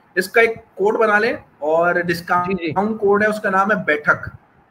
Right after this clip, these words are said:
Speaker 1: जो
Speaker 2: बैठक।
Speaker 1: भी आपको बैठक का reference दे, तो उसको inshallah, अ, जो है, वो फ़ोर्टी percent discount मिलेगा इनके तमाम courses में। और ये
Speaker 2: जी।
Speaker 1: बहुत बेहतरीन opportunity है। मैं recommend करूंगा, क्योंकि मैं already इनका एक course कर चुका हूँ, मैं अब मजीद courses करूंगा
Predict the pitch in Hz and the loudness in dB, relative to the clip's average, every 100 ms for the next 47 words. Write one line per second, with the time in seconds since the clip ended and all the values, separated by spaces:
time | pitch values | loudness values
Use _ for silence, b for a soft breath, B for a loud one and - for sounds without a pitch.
0 | - 139 180 220 220 226 - 170 190 - | -20 0 4 6 4 2 0 0 0 -2
1 | 208 185 220 220 208 - 180 165 180 190 | -4 -2 -4 -2 -4 0 0 0 -2 -4
2 | 185 190 190 180 180 208 190 185 180 170 | -2 -4 -2 -4 -2 -2 -2 0 2 2
3 | 175 175 175 - - - 139 147 151 156 | 4 0 -2 -16 -20 -8 -2 0 0 2
4 | 156 160 - 160 185 175 170 175 165 160 | 0 0 -2 -4 -4 -6 -6 -8 -6 -4
5 | 165 170 165 165 170 165 170 - 139 143 | -2 -2 0 2 2 0 -2 -2 0 0
6 | 156 139 139 180 180 180 175 b b b | -2 -4 0 0 0 -2 -6 b b b
7 | - 143 156 156 156 156 139 156 165 156 | -2 2 2 2 0 0 2 2 2 -2
8 | 147 180 196 190 175 - 180 175 180 175 | -4 0 2 2 0 0 -2 -2 -2 2
9 | 175 190 185 185 180 208 202 202 202 202 | 4 6 4 0 0 2 2 4 4 4
10 | 196 196 180 175 180 175 180 196 190 190 | 4 0 0 2 4 4 2 0 -2 -6
11 | 185 180 180 180 185 185 185 190 180 180 | 0 0 0 -2 -2 -2 -4 -2 2 2
12 | 180 165 160 190 190 170 - 202 170 170 | 2 -4 -2 -2 0 -4 -4 -6 -4 -4
13 | 175 175 170 | 2 2 0